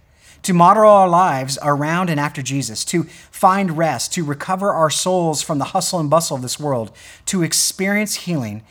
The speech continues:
in what Jesus says is to have life and have it abundantly. Church, if you find yourself constantly distracted, if you're tired,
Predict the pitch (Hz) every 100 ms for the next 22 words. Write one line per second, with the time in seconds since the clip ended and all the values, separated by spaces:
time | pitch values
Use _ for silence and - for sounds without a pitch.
0 | _ - 139 139 143 120 160 185 185 170
1 | - 156 220 208 202 - - - 123 -
2 | 123 139 113 113 120 156 165 - _ _
3 | 139 113 147 160 170 - 127 131 123 107
4 | 87 95 101 _ _ _ _ _ _ _
5 | _ - - _ - 180 165 160 156 143
6 | 151 165 165 - 143 - - 156 151 -
7 | 143 127 120 - 127 127 147 139 139 _
8 | _ _ _ _ _ _ - - - 135
9 | 123 - - 139 147 151